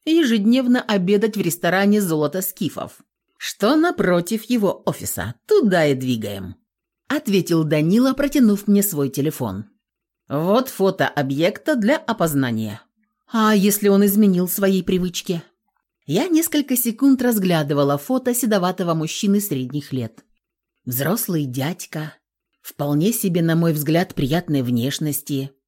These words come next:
Самую малость полноватый, но лицо такое открытое, доброе, я бы даже сказала. Жаль его. Надо же было судьбе его с такой, прости господи, стервой, как эта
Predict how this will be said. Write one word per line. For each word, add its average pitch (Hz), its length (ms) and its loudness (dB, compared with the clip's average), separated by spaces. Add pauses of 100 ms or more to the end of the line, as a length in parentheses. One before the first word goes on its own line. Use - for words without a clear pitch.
(460)
Самую 247 460 4
малость 156 600 2
полноватый, 151 720 0
но 202 160 2
лицо 240 320 -2
такое 202 480 -2
открытое, 139 640 -4
доброе, 143 580 0
я 135 200 -2
бы 151 100 -2
даже 143 240 -2
сказала. 127 580 -4 (680)
Жаль 254 460 2
его. 175 480 0 (400)
Надо 165 420 2
же 160 160 0
было 175 280 0
судьбе 175 480 0
его 160 280 0
с - 140 -2
такой, 240 420 -2
прости - 600 -4
господи, 208 580 -2
стервой, 214 540 0
как 202 200 -6
эта 208 340 -2